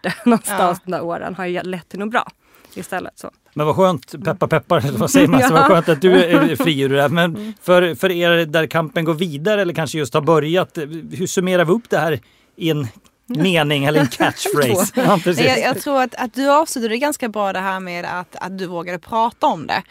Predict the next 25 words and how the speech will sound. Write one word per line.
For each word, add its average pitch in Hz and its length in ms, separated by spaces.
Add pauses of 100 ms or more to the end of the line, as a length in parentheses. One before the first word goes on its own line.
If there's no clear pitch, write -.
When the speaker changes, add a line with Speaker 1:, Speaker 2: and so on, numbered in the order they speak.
(140)
Speaker 1:
Mm. 214 160
Speaker 2:
och 214 80
faktiskt - 360
visa 180 140
ett 180 60
gott 180 160
exempel. 190 480
Och 196 60
jag 202 100
tror 214 120
att 208 100
det 214 100
är 254 40
väl 262 100
någonting 196 260
jag 180 80
vill 180 100
skicka 190 340
ut 175 180
till, 170 360
eh, 175 520
alla 180 140
som 170 160
känner 170 340
att 165 80